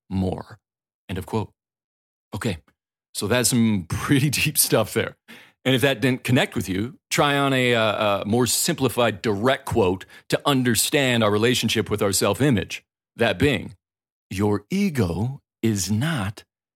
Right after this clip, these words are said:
your amigo." All right. But I think this, this, this feel it first step is the most important and helpful thing someone can do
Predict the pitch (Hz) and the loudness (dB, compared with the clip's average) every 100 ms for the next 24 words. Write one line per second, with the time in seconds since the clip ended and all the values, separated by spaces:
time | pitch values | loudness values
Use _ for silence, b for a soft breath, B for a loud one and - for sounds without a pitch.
0 | - 127 131 - 143 143 160 208 208 131 | -8 -4 -2 0 0 0 0 -2 -2 -4
1 | 95 78 - _ _ _ _ _ _ _ | -4 -6 -16 _ _ _ _ _ _ _
2 | - - 123 98 - B B B _ _ | -8 -6 -4 -6 -8 B B B _ _
3 | 135 139 135 180 147 160 - - - _ | 0 2 2 0 2 0 0 -6 -14 _
4 | _ 131 113 - 120 - - - - 185 | _ -2 -2 0 -2 -4 -8 -14 -6 -2
5 | 170 151 - 156 135 131 98 - - _ | 2 0 2 0 2 -2 -4 -8 -20 _
6 | _ - 214 175 101 101 - - 110 147 | _ 0 4 2 0 -4 -8 -8 -4 0
7 | 123 120 165 202 - 147 123 175 175 131 | 2 2 2 2 -2 -2 0 0 0 0
8 | 120 156 156 135 160 - 151 147 135 113 | 0 0 -2 -2 -2 0 2 2 2 2
9 | 131 | 2